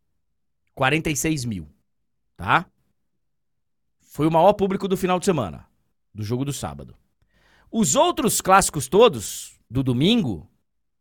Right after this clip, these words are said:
tiveram vinte e nove mil, Palmeiras e Corinthians. Aproximadamente, tá, gente? É... Número ali quebrado.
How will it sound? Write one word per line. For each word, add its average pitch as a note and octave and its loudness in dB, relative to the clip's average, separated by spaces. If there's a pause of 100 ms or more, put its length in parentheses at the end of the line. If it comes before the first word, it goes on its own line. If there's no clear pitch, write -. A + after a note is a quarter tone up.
(800)
tiveram C3+ 0 (1200)
vinte A#3 -2
e B3 -2
nove D#3+ 2
mil, F#3+ -2 (240)
Palmeiras B2+ 0
e A#2 -6
Corinthians. A2+ -8 (1120)
Aproximadamente, A#3 0
tá, F#3+ 2
gente? A#2 -8
É... A#2+ -4 (1120)
Número F4+ -8
ali C3+ -4
quebrado. F2+ -10